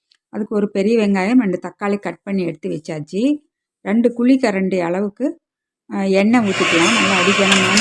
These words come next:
கடாயில. கடுகு, உளுத்தம்பருப்பு, கொஞ்சம் சீரகம் எல்லாமே அரை அரை டீஸ்பூன் போட்டு நல்லா வெடிச்சு, கடுகு வெடிச்சதும்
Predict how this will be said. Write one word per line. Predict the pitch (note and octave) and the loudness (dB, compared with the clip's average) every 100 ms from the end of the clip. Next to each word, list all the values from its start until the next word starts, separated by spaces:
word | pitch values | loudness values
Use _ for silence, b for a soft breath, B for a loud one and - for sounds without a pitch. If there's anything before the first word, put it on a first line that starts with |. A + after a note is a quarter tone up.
| - | 2
கடாயில. | - F3 E3+ E3+ G#3 B3+ - - - - - - - - - | 2 2 2 2 2 2 2 0 0 0 0 0 2 2 2
கடுகு, | - A3+ A#3+ B3+ | 2 2 4 4
உளுத்தம்பருப்பு, | D4+ G#3+ G3 A#3+ G#3 G3 G3 D#4+ E4+ | 4 2 0 0 2 2 2 2 2
கொஞ்சம் | G#3+ G#3+ G3+ | 2 0 0
சீரகம் | G#3+ G#3 G3+ - C4 | 2 2 2 2 0
எல்லாமே | - G#3+ G#3 A#3+ | -2 0 0 0
அரை | F#3 F#3+ | 0 0
அரை | G3 F#3+ | -2 -4
டீஸ்பூன் | F3 G#3+ - A#3 G3+ - | -6 -10 -10 -8 -8 -6
போட்டு | F3+ F3+ | -8 -4
நல்லா | B3+ F#3 F#3 | -4 -4 -4
வெடிச்சு, | G3 F3+ F#3+ - | -6 -6 -8 -12
கடுகு | - F#3 G#3+ G3+ | -10 -6 -2 -2
வெடிச்சதும் | F3+ - G3 F3 | -2 -6 -8 -4